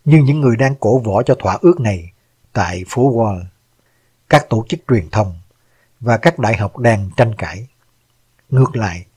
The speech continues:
đây là một cuộc đụng độ cơ bản giữa hai hệ thống kinh tế hoàn toàn khác hẳn nhau.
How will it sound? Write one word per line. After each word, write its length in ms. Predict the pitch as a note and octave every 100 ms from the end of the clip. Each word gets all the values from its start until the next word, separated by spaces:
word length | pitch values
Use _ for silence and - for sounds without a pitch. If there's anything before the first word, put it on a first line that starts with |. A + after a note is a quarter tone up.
| _ _ _ _
đây 140 | C#3+ D3
là 100 | A#2+
một 160 | A2+
cuộc 200 | - B2
đụng 240 | D#3 A2+ A#2+
độ 280 | G2+ G2 -
cơ 180 | D3 C3
bản 340 | G#2+ F2 C#3 - _ _ _ -
giữa 160 | A#2 C#3+
hai 260 | C#3 C#3
hệ 160 | A2 G#2+
thống 240 | A#2+ D#3 F3
kinh 200 | D#3 C#3
tế 320 | D3 C#3+ F#3 F#3+
hoàn 280 | - A#2+ G2 -
toàn 260 | F#2+ E2+ C#2+ _ _
khác 220 | - C#3+ C#3+
hẳn 220 | F#2 G#2
nhau. 300 | A2+ F2 E2+